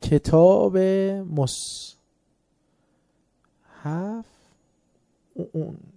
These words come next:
کتاب لوح رو، یه کتابی بوده که توش حقایق بوده، درس می‌دادن به سلمان فارسی، درسته؟ ولی قبلش اینطور بود: «سلمان،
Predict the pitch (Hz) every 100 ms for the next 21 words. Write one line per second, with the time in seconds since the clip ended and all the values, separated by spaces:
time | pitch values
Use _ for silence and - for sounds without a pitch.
0 | - - 165 180 180 175 156 120 113 220
1 | - - 196 214 190 180 165 151 131 120
2 | 117 110 139 185 190 - 180 175 175 170
3 | 156 143 123 123 131 135 110 92 - -
4 | - _ _ _ _ - 113 - - 143
5 | _ _ _ _ _ _ _ _ _ _
6 | - - - - - - _ - 170 233
7 | 208 196 190 - 127 117 107 80 - _
8 | _ _ _ _ _ - - 247 175 95
9 | 78